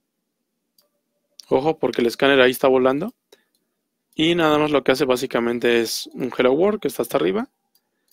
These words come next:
Y esta introduce un número entero que está aquí abajo. ¿Sale? Este, ¿esto qué significa?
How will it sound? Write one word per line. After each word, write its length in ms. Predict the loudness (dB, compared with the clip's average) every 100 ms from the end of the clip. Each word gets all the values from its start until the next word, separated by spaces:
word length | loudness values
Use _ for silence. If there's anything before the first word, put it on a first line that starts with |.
| _ _
Y 220 | -6 0 0
esta 380 | 2 4 4
introduce 480 | 4 0 0 0 -4
un 40 | -4
número 240 | -4 -4
entero 420 | -6 -6 -8 -8 _ -20
que 60 |
está 140 | -8 -6
aquí 180 | -4
abajo. 340 | -4 -6 -14 _ _ _ _ _ _
¿Sale? 400 | -10 -4 -4 -6 _ _ _ _ _ _ _ _ _
Este, 640 | 0 0 0 0 0 0 0
¿esto 160 | 0
qué 120 | 2
significa? 640 | 2 0 -2 -2 -2 -2